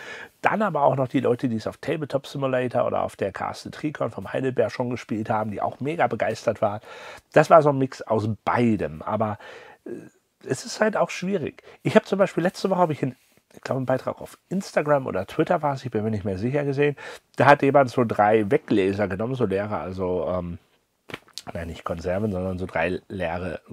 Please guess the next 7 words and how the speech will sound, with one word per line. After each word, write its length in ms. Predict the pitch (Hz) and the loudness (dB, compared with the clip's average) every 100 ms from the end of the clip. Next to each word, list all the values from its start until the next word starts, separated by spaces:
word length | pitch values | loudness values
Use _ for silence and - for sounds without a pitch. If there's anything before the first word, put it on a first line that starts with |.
| - | -12
Gläser 420 | - 85 87 87 | -4 -4 -2 -6
von 240 | - 78 80 | -8 -12 -12
irgendwelchen 640 | 78 87 78 - 78 85 | -14 -12 -14 -14 -16 -14
Gemüse 440 | - 92 104 110 - | -10 -6 -4 -4 -6
oder 160 | 82 | -6
sonst 260 | 87 107 - | -8 -8 -6
was. 240 | 92 - | -6 -8